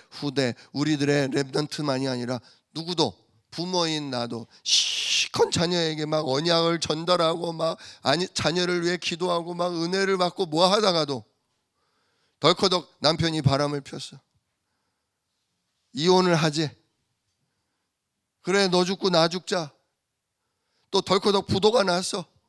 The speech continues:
어마어마한 빚더미에 안게 됐어. 덜커덕 암에 걸렸어.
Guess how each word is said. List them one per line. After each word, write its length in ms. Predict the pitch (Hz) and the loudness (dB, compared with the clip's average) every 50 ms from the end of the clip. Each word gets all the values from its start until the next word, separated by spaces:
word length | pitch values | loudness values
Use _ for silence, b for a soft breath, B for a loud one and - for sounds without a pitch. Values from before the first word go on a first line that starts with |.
| _ _ _ _ _ _ _ _ _ _ _ _ - | _ _ _ _ _ _ _ _ _ _ _ _ -2
어마어마한 680 | - 180 208 226 226 233 226 226 220 214 208 202 202 190 | 2 4 4 6 6 6 6 6 4 4 2 2 0 -2
빚더미에 500 | 156 185 190 - - 226 208 202 202 202 | -4 -8 -8 -4 -2 -2 -2 0 0 0
안게 360 | 180 175 202 208 - 220 208 | 0 0 -2 -4 -4 -6 -4
됐어. 380 | 190 196 196 185 - - 185 - _ _ _ _ _ _ _ _ _ b b b b b b b b b | -4 -4 -6 -6 -8 -8 -10 -10 _ _ _ _ _ _ _ _ _ b b b b b b b b b
덜커덕 440 | - 180 208 220 - 226 220 226 190 | 0 2 2 2 4 4 4 4 6
암에 280 | 180 185 208 220 226 | 6 4 4 4 2
걸렸어. 560 | 220 220 214 214 214 208 185 - - 208 180 | 2 2 2 4 2 2 0 0 -2 -4 -6